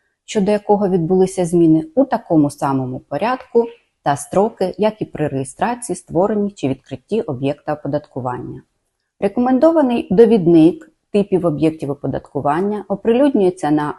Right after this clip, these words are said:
офіційному вебсайті центрального контролюючого органу та розміщується на інформаційних стендах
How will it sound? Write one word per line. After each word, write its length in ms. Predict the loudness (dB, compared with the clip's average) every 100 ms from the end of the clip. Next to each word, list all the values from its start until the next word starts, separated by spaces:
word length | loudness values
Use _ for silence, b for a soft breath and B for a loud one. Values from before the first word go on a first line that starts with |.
| -10
офіційному 680 | -4 -2 0 2 4 2 0
вебсайті 600 | -6 -6 -4 -4 -6 -10
центрального 720 | -4 -4 0 0 0 -4 -8
контролюючого 760 | -10 -8 -6 -4 -4 -6 -12 -12 -6
органу 440 | -4 -2 -4 -6 b b b b -4
та 160 | 0
розміщується 760 | 2 2 2 0 -2 -2 2 2
на 140 | 2
інформаційних 840 | 0 -2 -2 -6 -6 -6 -6 -8
стендах 520 | -8 -6 -4 -6 -10